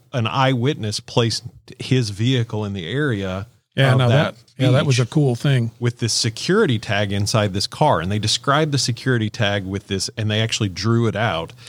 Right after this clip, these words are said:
Speaker 2: Yep.
Speaker 1: And when they went to his house to arrest him,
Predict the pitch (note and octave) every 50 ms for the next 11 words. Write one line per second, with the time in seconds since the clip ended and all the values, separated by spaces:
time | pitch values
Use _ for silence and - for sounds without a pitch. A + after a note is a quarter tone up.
0 | - - C3 - - - - - A#2+ A#2 A#2 A#2 A2+ A2+ A2+ A2+ G#2+ G2 A2 B2
1 | C#3+ C#3+ - - C3+ B2+ A2+ A#2 B2 A#2 - G2+ A#2 A2+ A#2+ A#2+ B2 A#2 - -
2 | - A#2+ G#2 F#2+ G2 A#2 B2+ B2 - - - F2 E2 E2+ E2+